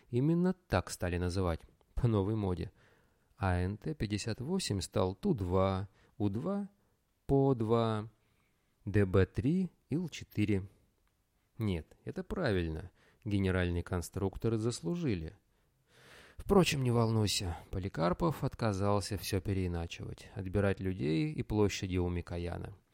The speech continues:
Согласился работать на пару с Лавочкиным. Сказал, что первым делом самолёты. Нет-нет, фильма «Небесный тихоход» он не видел. Его снимут аж в сорок пятом.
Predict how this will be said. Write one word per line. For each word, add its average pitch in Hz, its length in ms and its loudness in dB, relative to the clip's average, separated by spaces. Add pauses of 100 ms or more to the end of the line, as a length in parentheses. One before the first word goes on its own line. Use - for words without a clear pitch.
(280)
Согласился 107 680 -4
работать 104 400 0
на 101 160 0
пару 101 260 2
с - 100 -10
Лавочкиным. 98 640 -2
Сказал, - 360 -4
что - 260 2 (240)
первым 110 400 6
делом 104 400 4 (120)
самолёты. 92 800 0 (580)
Нет-нет, 110 420 4 (220)
фильма 113 480 4
«Небесный 90 480 0
тихоход» 117 580 -2
он 123 160 4
не 139 140 2
видел. 92 480 0
Его 160 240 2
снимут 123 380 2
аж 110 240 2
в - 100 -8
сорок 107 340 2
пятом. 104 480 -4